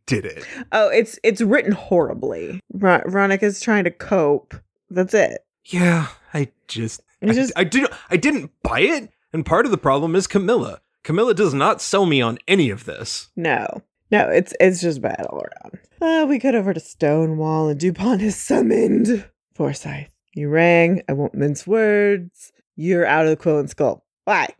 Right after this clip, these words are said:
Speaker 2: Because Betty broke into the Sanctum Sanctorium. Nice reference. That, and you're, it's a violation of our code. Also, we're terminating your Baxter contract for failure to deliver satisfactory material by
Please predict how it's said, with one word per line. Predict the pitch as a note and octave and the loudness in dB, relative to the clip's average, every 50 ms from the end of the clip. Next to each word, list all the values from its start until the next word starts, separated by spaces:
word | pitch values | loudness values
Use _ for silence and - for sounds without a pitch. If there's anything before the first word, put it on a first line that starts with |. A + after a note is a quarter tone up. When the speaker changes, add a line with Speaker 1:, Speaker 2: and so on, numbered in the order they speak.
| _ _ _ _ | _ _ _ _
Speaker 2:
Because | - F#3 F3 D#3 C3+ | -6 -4 -4 -4 -2
Betty | - D#3+ D#3+ D#3+ D#3+ | 0 0 2 2 2
broke | D#3 E3+ E3 E3 F#3+ | 2 0 0 0 0
into | F3+ F3 D#3+ | -2 -2 -2
the | D#3+ E3+ | -4 -4
Sanctum | - - F#3 F3+ F3 F#3+ F3+ F#3 F#3+ | -2 0 0 0 0 0 0 0 0
Sanctorium. | - G#3 F#3+ G3+ - - A3+ A3+ A3+ A3 A3 A3 A3 A3 A3 A3 - _ _ _ _ - | 0 0 0 0 -2 -2 0 0 2 2 2 2 2 2 0 -2 -4 _ _ _ _ -14
Nice | - B2 - - | -14 -12 -4 -4
reference. | F#3+ G#3 - G#3 G#3 G#3+ G#3 G#3 - - - - - _ _ _ _ | -4 -2 0 0 0 0 0 -2 -4 -12 -20 -20 -20 _ _ _ _
That, | - G3 G3 F#3+ G3 F3+ - _ _ _ _ _ - | 0 0 2 4 2 0 0 _ _ _ _ _ -2
and | F#3+ F#3+ F#3 F3+ F#3 F#3 | 2 2 4 4 4 4
you're, | F3+ F3 - - - | 2 2 0 0 -4
it's | F3 - - | -6 -2 0
a | F#3 F3 E3+ | 0 0 2
violation | D#3+ F3+ E3+ E3+ E3+ E3 D#3+ - - G#2+ | 2 2 2 4 4 2 2 0 -2 -2
of | C3+ | -2
our | D3 C#3+ | -2 -2
code. | - - G#3+ G#3 A3+ B3+ C4+ C#4+ D4 - _ - | -2 0 0 2 2 2 2 0 -2 -4 _ -4
Also, | - F3+ F#3 F#3 - G#3 F#3+ F3+ | 0 0 0 0 0 0 0 2
we're | E3 F3 F3 | 0 0 -2
terminating | - - G#3 F#3 F3 E3+ D#3 D#3 D3+ | 0 0 0 2 2 2 2 2 0
your | C#3+ C#3 | -2 0
Baxter | C#3 D3 B2+ C3 - - - D3+ C#3+ C#3 C#3 - | 0 2 2 0 -2 -4 -4 -2 -2 -2 -4 -8
contract | - - E3+ D#3 C#3+ C#3 - D3+ C3 C3 - - | -6 -4 -2 -2 -2 -2 -2 0 0 0 -2 -4
for | - D3 | -8 -6
failure | - - D#3 D#3+ E3 E3 D#3+ D#3+ | 0 2 4 4 4 2 2 -2
to | - - | -4 -8
deliver | C#3+ D#3 D3 D3+ D3+ C#3+ C#3 D3 | -6 -4 -2 0 0 0 -2 -4
satisfactory | D3 - G#3+ G#3 A3 A#3+ A#3+ - - - G3+ F#3 F#3+ - - F#3+ F#3 F3+ | -2 0 2 2 4 2 0 -2 0 2 2 2 2 0 -2 -2 0 0
material | F3+ F3 - F3+ D#3+ D#3 D#3 D3+ D3+ D3+ | 0 -2 0 0 2 2 4 2 2 0
by | C#3+ D3+ - D#3 D3 D3 D3 C#3+ | -2 -2 0 2 4 4 2 2